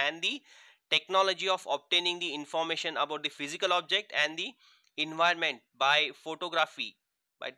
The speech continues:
by, by photographic and the electromagnetic images, right? That is how I have, you know, uh, defined previously, that is photogrammetry is the science and the technology of obtaining the reliable information about the,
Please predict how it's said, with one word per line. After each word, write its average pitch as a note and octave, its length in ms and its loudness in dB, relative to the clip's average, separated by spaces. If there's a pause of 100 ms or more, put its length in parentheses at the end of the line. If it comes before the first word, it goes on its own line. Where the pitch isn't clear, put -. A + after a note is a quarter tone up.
(140)
by, C3 240 2
by C3 120 0
photographic F3 720 -4
and D#3 220 0
the G#3+ 200 -8
electromagnetic D#3+ 840 -4 (540)
images, D3+ 640 0 (340)
right? F#3+ 200 -2 (300)
That C#3+ 180 2
is F3 280 2
how E3+ 240 0
I E3 100 4
have, F3+ 240 2 (400)
you D#3+ 60 -14
know, A#3+ 160 -18 (120)
uh, A#2 180 -14 (420)
defined F3 500 4
previously, F3+ 520 0
that E3 140 0
is F3 140 -2
photogrammetry E3+ 540 4
is D#3+ 80 -6
the D#3+ 100 2
science E3+ 500 2
and D#3+ 200 4
the G3 60 0
technology E3+ 500 4
of E3 200 4
obtaining F#3 460 0
the F3+ 120 -2
reliable D#3 460 4
information F#3 560 2
about F3 300 2
the, A3 220 -2